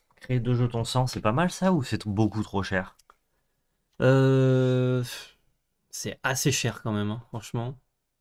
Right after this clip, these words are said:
Speaker 1: Ça, c'est pas si mal, en vrai.
Speaker 2: Viser la tête, c'est cool. C'est un dommage pour la rare, hein. Euh, si on part rouge, combattant de l'aube, c'est bien. Gaze béni, c'est, c'est ok aussi.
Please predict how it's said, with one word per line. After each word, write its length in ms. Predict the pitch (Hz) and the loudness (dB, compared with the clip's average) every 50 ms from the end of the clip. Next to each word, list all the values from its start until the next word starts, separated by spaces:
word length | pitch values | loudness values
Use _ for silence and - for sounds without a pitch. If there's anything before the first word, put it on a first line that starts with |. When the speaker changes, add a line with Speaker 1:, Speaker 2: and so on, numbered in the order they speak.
| _ _ _ _ | _ _ _ _
Speaker 1:
Ça, 100 | - - | -14 -10
c'est 140 | - - 95 | -8 -8 -6
pas 100 | - 90 | -6 -6
si 140 | 90 - 117 | -8 -6 -8
mal, 180 | 107 90 85 85 | -8 -8 -8 -8
en 100 | 85 85 | -10 -10
vrai. 220 | 85 85 87 90 92 92 _ _ _ _ _ _ _ _ _ _ _ _ _ _ _ _ - | -10 -12 -12 -14 -16 -18 _ _ _ _ _ _ _ _ _ _ _ _ _ _ _ _ -14
Speaker 2:
Viser 200 | 123 117 120 113 | -12 -8 -6 -6
la 60 | 110 | -6
tête, 180 | 107 - 123 - | -6 -8 -12 -10
c'est 160 | - 127 113 | -8 -8 -8
cool. 380 | - - - - 120 120 131 135 127 - _ _ _ _ _ _ _ | -10 -12 -12 -10 -8 -8 -8 -10 -12 -14 _ _ _ _ _ _ _
C'est 140 | - - - | -12 -6 -4
un 40 | 110 | -2
dommage 280 | 101 113 120 135 131 - | -2 0 -2 -2 -4 -4
pour 100 | - 113 | -4 -4
la 60 | 104 | -4
rare, 200 | 98 101 95 107 | -4 -6 -8 -10
hein. 100 | 131 - _ _ _ _ _ _ _ _ _ _ _ _ _ _ _ _ _ _ _ _ _ _ _ _ _ _ _ _ _ _ _ _ - | -12 -14 _ _ _ _ _ _ _ _ _ _ _ _ _ _ _ _ _ _ _ _ _ _ _ _ _ _ _ _ _ _ _ _ -8
Euh, 1300 | - 113 107 107 107 107 107 107 107 107 107 107 107 107 107 107 104 107 104 107 98 95 95 101 104 104 | -6 -4 -4 -4 -4 -4 -6 -6 -6 -6 -6 -6 -8 -8 -10 -10 -10 -10 -12 -12 -12 -14 -14 -14 -14 -12
si 200 | - - - 131 | -10 -6 -2 -2
on 100 | 120 117 | -2 0
part 240 | - 151 151 147 127 | 0 0 0 0 0
rouge, 260 | 123 143 165 160 - | -4 -4 -4 -4 -4
combattant 360 | - 131 120 113 113 123 117 | -2 0 0 0 0 0 0
de 60 | 110 | 0
l'aube, 180 | 113 127 135 131 | 0 0 -2 -2
c'est 140 | - - 110 | -4 -4 -2
bien. 320 | 104 104 107 110 113 - - _ _ _ _ _ _ _ _ _ _ _ _ _ _ _ _ _ - | -2 0 -2 -2 -4 -8 -12 _ _ _ _ _ _ _ _ _ _ _ _ _ _ _ _ _ -4
Gaze 260 | 107 120 120 113 107 | 0 0 0 0 2
béni, 320 | 117 117 117 120 131 147 | 2 2 2 2 0 0
c'est, 680 | - - - 117 104 104 104 104 104 104 104 104 104 104 107 | -2 -4 -4 -4 -2 -2 -2 -2 -2 -2 -2 -4 -6 -6 -8
c'est 200 | - - - - | -8 -8 -6 -6
ok 240 | 117 117 - - | -6 -6 -4 -4
aussi. 480 | 135 123 117 110 - - 120 127 143 151 | -4 -4 -4 -4 -6 -6 -6 -6 -6 -10